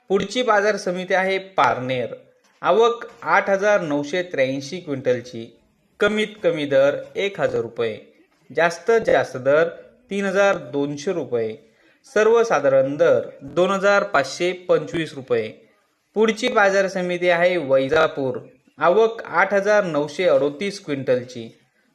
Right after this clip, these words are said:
कमीत कमी दर एक हजार दोनशे रुपये, जास्तीत जास्त दर दोन हजार आठशे पन्नास रुपये, सर्वसाधारण दर सहा, सहा, दोन हजार सहाशे पन्नास रुपये.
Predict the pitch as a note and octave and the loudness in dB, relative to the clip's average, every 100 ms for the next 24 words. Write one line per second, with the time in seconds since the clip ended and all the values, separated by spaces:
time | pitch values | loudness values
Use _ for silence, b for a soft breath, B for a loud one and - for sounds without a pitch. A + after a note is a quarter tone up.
0 | _ G#3+ G#3+ A3+ - F#3+ F3 D#3 D3+ D#3 | _ 0 2 0 -2 -4 -2 2 2 2
1 | - - F3 F#3 F#3 G#3 G#3 D3+ C3+ C#3 | -2 -8 -6 -2 0 2 2 0 -4 -4
2 | C#3 - G3 C#3 A#2+ A2+ A2+ _ _ _ | -4 -2 -2 -2 -4 -4 -8 _ _ _
3 | C3+ C3+ E3+ F3 - A3+ G3+ D3 C3+ - | -12 0 2 2 2 0 2 0 0 -2
4 | C3 C#3+ D#3+ D3+ B2+ C3 F3+ F#3 F3+ F3+ | 0 2 2 -2 -12 -2 -2 0 2 4
5 | D3 C#3 F3 F3 - C#3+ C#3 C#3+ C3+ A#2+ | 4 2 -4 -4 0 0 2 0 -2 -6
6 | A2+ A#2 G#2+ - b b b b - A3 | -8 -6 -6 -10 b b b b 0 4
7 | A3+ A#3 A3+ E3+ D#3+ D#3 E3 F3+ B2 B2 | 6 4 4 4 4 2 2 2 4 0
8 | - D#3 C#3+ D3+ D3+ - - E3+ F#3 F#3 | -2 -2 0 0 -4 -8 -2 0 0 -2
9 | - - - D3+ F#3+ F#3 F3 F#3 F3+ E3 | -12 -20 -6 0 2 2 2 2 0 0
10 | C3+ - F#3 F#3 F3 E3 D#3+ D3+ C#3 B2+ | 0 0 -4 -2 0 0 0 -2 -4 -4
11 | B2+ A2 | -2 -2